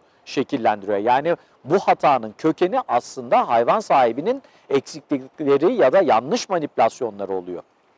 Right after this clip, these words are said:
Bunların hepsine çok dikkat etmek gerekiyor. Yine yapılan hatalardan bir tanesi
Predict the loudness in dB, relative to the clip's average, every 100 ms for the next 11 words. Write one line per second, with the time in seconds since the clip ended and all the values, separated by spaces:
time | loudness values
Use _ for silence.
0 | _ _ _ _ -8 -4 2 2 2 0
1 | -2 -4 -4 -2 -2 -6 _ _ _ -2
2 | 0 0 -4 0 2 2 0 -4 -8 -8
3 | -8 -8 -12 -12 _ -6 -2 2 2 4
4 | 2 4 4 4 6 4 4 2 0 0
5 | 2 2 -2 -2 2 2